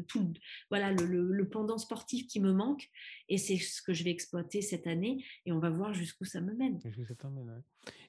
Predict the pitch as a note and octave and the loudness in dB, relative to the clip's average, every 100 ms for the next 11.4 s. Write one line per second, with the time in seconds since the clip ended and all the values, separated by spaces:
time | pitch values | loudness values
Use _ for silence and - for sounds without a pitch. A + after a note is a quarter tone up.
0 | - B2+ B2+ A#2+ A#2 B2 - C3+ C3 F3+ | -6 -2 0 0 0 -2 -4 -6 -2 -2
1 | - C3+ B2+ C3+ D#3 E3+ D#3+ - - D#3+ | -2 -2 0 4 6 8 6 6 4 6
2 | D#3+ D3+ E3 C#3 A#2+ B2+ B2+ B2+ B2 A#2+ | 8 10 10 8 6 4 2 4 4 4
3 | G#2+ A#2 C3 C3 C3+ C#3 D#3 F3 D#3 G#3+ | 2 -2 -2 4 8 8 10 8 8 8
4 | G#3 C#3+ - C#3 B2 B2 - _ _ _ | 8 6 6 4 6 2 -6 _ _ _
5 | F#3 A#2 A2+ A2 G#2 F2+ F#2 A2+ A#2 F#3 | -2 2 4 4 2 0 0 4 6 6
6 | F3+ D#3 D3 C#3+ C#3+ C3+ D3 D#3+ F#3+ E3 | 6 8 8 6 6 4 4 4 6 6
7 | C3 D3 C3 A#2 - A#2+ A#2+ C#3+ C3+ B2 | 4 0 2 0 0 0 2 4 6 4
8 | A#2+ - C3 C#3 C3+ B2 - - - F3 | 0 -2 -2 -2 -2 -4 -4 -6 4 8
9 | C3+ A2+ - - - B3 D4 B4+ B4 C5+ | 8 6 0 0 4 8 8 8 6 6
10 | - G4 - - E3 F3+ G3 F3+ E3 F#3 | 4 0 0 6 8 10 10 12 10 8
11 | F3 - D3 | 6 8 8